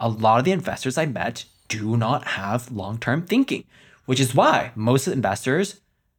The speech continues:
that we spoke with actually just wanted token because they cared about that beta, their beta funds. And I'm willing to bet that many of them will not be around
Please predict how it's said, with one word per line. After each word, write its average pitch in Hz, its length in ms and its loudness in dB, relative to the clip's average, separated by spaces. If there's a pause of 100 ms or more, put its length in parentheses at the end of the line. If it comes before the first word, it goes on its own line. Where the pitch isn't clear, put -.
that 110 160 2
we 117 60 0
spoke 208 320 0
with - 200 -2
actually 110 340 -2
just - 340 0
wanted 120 280 -2
token - 420 0 (320)
because 110 380 0
they 110 140 2
cared 113 300 -2
about 104 220 2
that 98 240 -4
beta, 107 400 -2
their 117 100 2
beta 160 300 4
funds. - 440 -10
And 117 360 -2 (320)
I'm 196 260 4
willing 120 220 -2
to - 80 -2
bet 120 360 -2
that 107 200 -4
many 110 160 -2
of 123 80 -2
them 123 120 0
will 95 120 -8
not 98 240 -6
be 139 100 -2
around 180 600 0